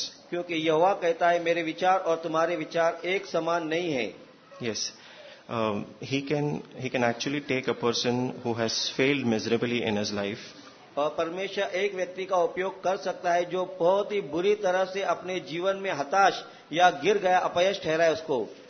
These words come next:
Speaker 2: and, uh, make something glorious out of, of, of his life.
Speaker 1: और उसी व्यक्ति के पूर्ण सत्यानाश हुए जीवन को बहुत ही महिमायुक्त जीवन परमेश्वर बना सकता है।
Speaker 2: And, uh, still fulfill his perfect plan.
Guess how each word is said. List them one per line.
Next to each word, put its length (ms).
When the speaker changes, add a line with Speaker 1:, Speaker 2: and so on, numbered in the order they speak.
Speaker 2:
and, 260
uh, 100
make 220
something 440
glorious 360
out 160
of, 200
of, 180
of 180
his 100
life. 320
Speaker 1:
और 200
उसी 360
व्यक्ति 400
के 300
पूर्ण 560
सत्यानाश 580
हुए 140
जीवन 240
को 200
बहुत 340
ही 100
महिमायुक्त 600
जीवन 340
परमेश्वर 500
बना 220
सकता 320
है। 420
Speaker 2:
And, 260
uh, 300
still 180
fulfill 420
his 300
perfect 380
plan. 180